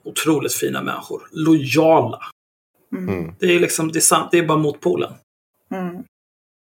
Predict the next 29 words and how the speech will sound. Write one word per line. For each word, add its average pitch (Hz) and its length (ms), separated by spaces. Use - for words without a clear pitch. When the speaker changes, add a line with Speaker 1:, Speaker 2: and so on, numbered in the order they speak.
Speaker 1:
Ska 156 140
se, 160 200
om, 135 200
om 156 140
de 190 200
någonsin 147 320
tar 143 120
avstånd 120 380
från 131 120
honom 123 240
eller 113 120
säger 127 200
så - 140
här: 147 80
"Hörru 135 180
Jan, 131 260
nu 156 60
är 156 80
du 139 60
lite 135 160
sinnessjuk." - 640
Då - 100
kommer 143 160
de, 127 80
de 135 100
här - 120
fega 120 640
jävlarna. 117 540
Fy - 100